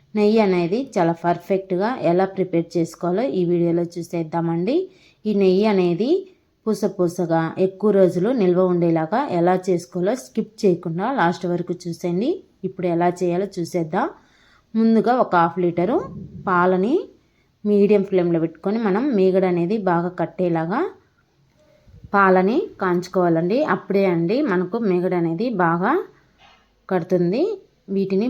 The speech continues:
పూర్తిగా చల్లారిన తర్వాత ఫ్రిడ్జ్లో పెట్టేయండి. ఫ్రిడ్జ్లో పెట్టేసిన తర్వాత ఒక త్రీ అవర్స్ తర్వాత మనకు ఇలా మీగడ అనేది మొత్తం దగ్గరికి వచ్చి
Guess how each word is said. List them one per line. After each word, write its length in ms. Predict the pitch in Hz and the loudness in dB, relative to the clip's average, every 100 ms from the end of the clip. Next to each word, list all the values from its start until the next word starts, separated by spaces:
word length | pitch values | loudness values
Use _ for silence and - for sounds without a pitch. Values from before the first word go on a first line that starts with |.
| 247 | -4
పూర్తిగా 460 | 196 202 208 220 214 | -2 0 0 -4 -4
చల్లారిన 480 | 214 165 165 180 180 | -2 -2 0 0 -2
తర్వాత 440 | 170 175 165 165 359 359 - - | -2 -2 -2 -2 -2 -2 -4 -12
ఫ్రిడ్జ్లో 420 | - 190 190 196 | -2 -2 0 0
పెట్టేయండి. 600 | 185 180 175 170 165 180 330 - - _ _ _ _ _ | 0 -2 -4 -2 -2 0 -2 -4 -14 _ _ _ _ _
ఫ్రిడ్జ్లో 360 | 208 196 208 214 | -4 -2 0 0
పెట్టేసిన 460 | 185 185 175 175 | 0 0 -2 -4
తర్వాత 420 | 165 165 165 165 247 | -4 -4 -2 -2 -2
ఒక 160 | 269 208 196 | 0 -2 -2
త్రీ 180 | 190 185 | 2 2
అవర్స్ 320 | 170 180 - | 2 -2 -4
తర్వాత 400 | 175 165 165 165 | -4 -2 -2 -2
మనకు 340 | 226 196 175 254 | -2 -2 -2 -4
ఇలా 240 | 220 180 196 | 0 0 0
మీగడ 360 | 185 180 185 180 | 0 0 0 0
అనేది 440 | 170 160 165 254 381 - _ _ _ _ _ _ _ _ _ _ - | -2 -4 -4 -4 -4 -6 _ _ _ _ _ _ _ _ _ _ -6
మొత్తం 320 | 190 190 233 214 | -6 -2 -4 -2
దగ్గరికి 440 | 175 151 180 180 | -4 -2 -4 -2
వచ్చి 280 | 160 - 247 | -8 -6 -8